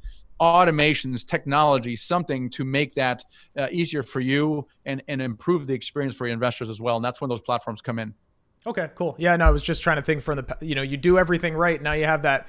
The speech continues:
Speaker 2: your, your problem isn't one, it's two hundred. And then you're like, "Well, I need to, I need to structure that <laughs> properly after that." Okay, Michael, um, I mean, that was a great summary. I, it's, every time I talk to you, I feel like it, we could do another hour. Uh,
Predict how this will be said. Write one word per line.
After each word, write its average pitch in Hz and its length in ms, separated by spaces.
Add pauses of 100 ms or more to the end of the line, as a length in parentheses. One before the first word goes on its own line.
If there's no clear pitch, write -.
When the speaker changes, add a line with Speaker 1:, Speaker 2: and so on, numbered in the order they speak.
(160)
Speaker 2:
your, 143 180
your 151 160
problem 175 380
isn't 160 180
one, 160 240
it's 131 160
two 185 220
hundred. 135 440
And 147 80
then 156 100
you're 147 100
like, 135 180 (180)
"Well, 147 320 (220)
I 135 60
need 143 220
to, 131 280
I 151 100
need 147 120
to 143 80
structure 143 340
that 127 180
<laughs> - 60
properly 143 540 (200)
after 147 260
that." 123 200 (400)
Okay, 220 220
Michael, 220 360
um, 185 640 (400)
I 190 120
mean, 190 120
that 208 140
was 202 100
a 190 60
great 165 280
summary. 147 320
I, 131 60 (200)
it's, 127 200 (180)
every 147 200
time 160 180
I 139 80
talk 147 240
to 139 80
you, 123 40
I 117 40
feel 139 140
like 127 180
it, 131 240
we 135 80
could 131 120
do 135 100
another 131 280
hour. 143 360 (380)
Uh, 165 200